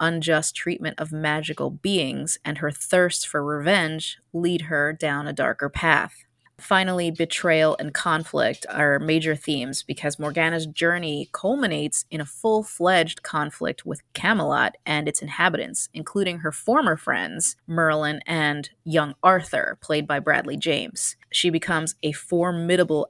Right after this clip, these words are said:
adversary, using her magic and cunning to challenge Arthur's rule and seek to claim the throne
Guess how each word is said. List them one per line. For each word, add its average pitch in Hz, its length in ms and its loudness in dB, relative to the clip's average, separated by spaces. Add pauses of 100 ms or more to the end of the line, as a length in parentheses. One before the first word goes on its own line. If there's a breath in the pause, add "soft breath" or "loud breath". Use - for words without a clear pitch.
adversary, 151 840 2 (160 loud breath)
using 175 360 0
her 165 120 0
magic 156 380 2
and 147 100 -8
cunning 147 420 -4
to 151 160 -6
challenge 165 680 0
Arthur's 147 460 -2
rule 180 560 2
and 147 160 -4
seek - 380 -2
to - 100 -10
claim 147 580 -4
the 151 140 -12
throne 156 640 -2